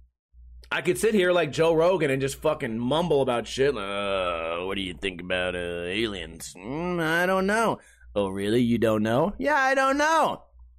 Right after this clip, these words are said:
"Why don't you know?" "'Cause I don't know." "Uh, but, but what if?" "I don't know." "But what about if there was?" Mm-hmm. I,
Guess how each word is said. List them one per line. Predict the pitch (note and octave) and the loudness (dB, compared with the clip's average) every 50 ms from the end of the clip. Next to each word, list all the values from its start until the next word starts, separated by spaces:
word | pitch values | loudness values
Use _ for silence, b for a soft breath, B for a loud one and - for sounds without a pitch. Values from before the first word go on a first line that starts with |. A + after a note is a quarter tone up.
| - - | -20 -16
"Why | - D#2+ F#2 G2 G2 G2 G2 G2+ | -10 -6 -2 0 0 0 0 0
don't | G#2 G2+ G2+ G2+ G2 - | -2 -2 -4 -6 -6 -4
you | G2+ G#2 | -4 -2
know?" | G2+ G2 G2 G#2+ C3+ D#3 C#3 - - - - - _ _ - - - - | -2 0 0 0 0 0 -2 -4 -8 -14 -20 -20 _ _ -20 -18 -8 -2
"'Cause | - B3+ C4 | 0 2 2
I | C4+ C#4 D4+ D#4 | 2 2 2 2
don't | D#4 E4 F4 F4+ | 2 2 2 2
know." | F#4 F4+ F#4 G4 G4+ G4 D#4 D#3 G#2 D2 - - - - - - - - _ _ _ _ _ - | 2 2 2 4 2 2 2 0 -2 -4 -8 -12 -20 -20 -20 -20 -20 -20 _ _ _ _ _ -8
"Uh, | G#2 G2+ G#2 G#2 G#2+ G#2+ G#2+ A2 G#2+ G#2+ G#2 G#2 G#2 A2 A2+ B2 D3 D#3 G3+ A#3+ - G2 G2 | -6 -4 -4 -2 -2 -2 -2 -2 0 0 0 0 0 0 0 0 0 0 -2 -2 -4 -4 -4
but, | G2 G2+ G#2+ G2+ G2+ | -2 -2 -2 -2 -2
but | G#2+ G#2+ G2+ A2 G#2+ G2+ | -4 -4 -2 -2 -2 0
what | G2+ A2 G#2+ G#2 G#2 | 0 0 -2 0 0
if?" | A2 C#3 D#3+ - - - - - - _ _ - - | 2 2 2 0 -2 -8 -20 -20 -20 _ _ -8 -4
"I | A2 A#2+ B2+ C#3+ D#3 F3 | -2 -2 0 0 2 2
don't | G#3 A3+ B3 C4+ D#4 | 2 4 4 2 2
know." | F#4 G#4 A#4 A#4+ A#4+ A4+ G4+ B3+ - - - - - - - | 2 2 2 2 2 2 0 -2 -2 -6 -12 -20 -20 -20 -16
"But | - - - F#3 G#2 G#2 G#2 G#2 G#2 | -12 -10 -6 -2 0 0 0 0 0
what | A2 A2 A2+ A2+ A#2 A2+ | 0 0 2 2 2 2
about | A2+ G#2+ A2+ A2+ A#2 A2+ G#2+ - A#2 | 0 0 2 2 2 2 0 0 -2
if | A2+ A2 G2 | -2 -2 0
there | A2 A2+ G#2+ G#2 G#2 | -2 0 0 2 0
was?" | G#2 G#2 G#2+ C3 E3+ F#3+ G#3+ D3 F2 D2+ - - - | 0 2 2 2 2 2 2 0 0 -2 -6 -8 -6
Mm-hmm. | C#3 D3 D#3+ E3+ F3 G3 C4 G4 G#4 G#4+ G#4 C4+ A#3+ - A#2+ A#3+ A3+ B B B B B B B | -4 -2 0 0 2 2 0 0 0 -2 -2 0 0 -2 -2 -4 -4 B B B B B B B
I, | B3+ C#4 D#4 | 0 0 0